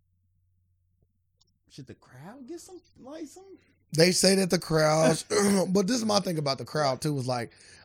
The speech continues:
Speaker 2: I will give the crowd a little bit of culpability, but not much.
Speaker 1: Like
Speaker 2: Because if it's ra-, if it was ran better,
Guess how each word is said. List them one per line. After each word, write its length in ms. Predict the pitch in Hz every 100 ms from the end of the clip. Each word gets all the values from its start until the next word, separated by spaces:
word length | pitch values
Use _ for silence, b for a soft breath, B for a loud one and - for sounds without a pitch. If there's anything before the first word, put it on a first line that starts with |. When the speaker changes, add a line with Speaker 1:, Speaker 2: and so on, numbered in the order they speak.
| -
Speaker 2:
I 160 | 220
will 140 | 311 285
give 180 | 240
the 80 | 185
crowd 240 | - 160 135
a 40 |
little 200 | 131 127
bit 80 | 123
of 60 |
culpability, 480 | 110 123 117 120 123
but 100 | 135
not 180 | 185 143
much. 440 | 120 117 - - - _ _
Speaker 1:
Like 140 | - -
Speaker 2:
Because 220 | 185 226
if 80 | 202
it's 120 | 180
ra-, 160 | 156 208
if 160 | 226
it 100 | 214
was 180 | 190 160
ran 320 | 147 233 254
better, 400 | 151 131 127 160